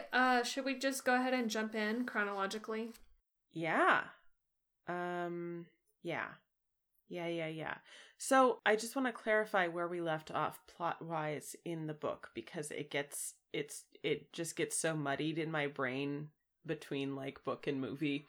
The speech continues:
Speaker 1: Mm-hmm.
Speaker 2: 'Cause in the movie, the ring has not been destroyed yet.
Speaker 1: Correct.
Speaker 2: It's getting close, but they're not, they're not there.
Speaker 1: They're not there yet.
Speaker 2: Um, in the book,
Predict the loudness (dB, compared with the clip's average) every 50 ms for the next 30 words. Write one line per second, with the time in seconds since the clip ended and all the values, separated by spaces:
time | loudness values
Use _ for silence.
0 | -8 -4 -2 -2 -2 -2 -2 -2 -2 -2 -2 -4 -4 -6 -8 -12 _ _ _ _
1 | _ _ _ _ _ _ _ _ -4 0 2 2 2 2 -2 -6 -4 _ 2 2
2 | 4 4 4 4 4 4 4 4 4 2 2 2 2 2 2 2 2 0 -2 _
3 | _ _ _ _ _ _ _ _ _ _ _ 0 2 2 4 4 4 4 4 2
4 | 0 -2 -2 -2 -4 -4 0 2 4 4 4 4 4 4 2 2 4 2 0 -2
5 | -2 -4 -6 -4 -2 -2 0 0 0 -2 -2 -2 0 2 2 2 2 0 -2 -6
6 | -10 -10 -12 -16 _ _ _ _ _ _ _ _ _ -14 -2 4 6 6 6 4
7 | 2 -8 -12 -12 -12 -14 _ _ _ _ _ _ -4 -4 -4 -4 -4 -2 -2 0
8 | 0 -2 -4 -4 0 0 0 0 0 -2 -8 -10 -12 -8 -8 -6 -4 -2 -2 -2
9 | 0 0 0 0 0 -2 -4 -8 -8 -4 -2 0 2 2 2 0 0 -2 -4 -4
10 | -2 -2 -4 -6 -8 -10 -4 -2 0 0 0 0 -2 -4 -4 -4 -4 0 4 4
11 | 6 6 6 4 2 -2 -6 -8 -10 -16 -20 -20 _ _ _ _ -2 0 0 0
12 | -2 2 8 10 12 12 12 12 8 4 -8 -14 -16